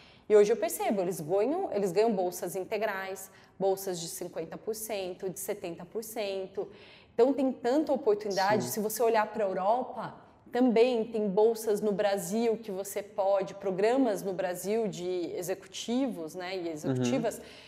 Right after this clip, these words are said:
Speaker 1: que eles a-, apoiam, né, e dão bolsas pra quem quer estudar fora. Então, é, não desista antes de tentar,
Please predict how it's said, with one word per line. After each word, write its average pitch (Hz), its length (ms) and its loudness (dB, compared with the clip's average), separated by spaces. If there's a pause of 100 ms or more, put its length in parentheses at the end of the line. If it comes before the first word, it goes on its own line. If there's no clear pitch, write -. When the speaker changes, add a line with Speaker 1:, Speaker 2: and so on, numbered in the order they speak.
(300)
Speaker 1:
que - 140 -6
eles 196 640 0
a-, 160 400 -6
apoiam, 208 640 4
né, 185 280 -4
e 180 60 -2
dão 196 240 -2
bolsas 196 540 -2
pra 185 140 -14
quem 190 220 -8
quer 190 200 -8
estudar 170 440 -10
fora. 185 720 -2 (480)
Então, 226 720 2 (160)
é, 185 540 -2
não 277 640 4 (240)
desista 233 600 4
antes 220 400 2
de 190 120 -6
tentar, 190 680 -8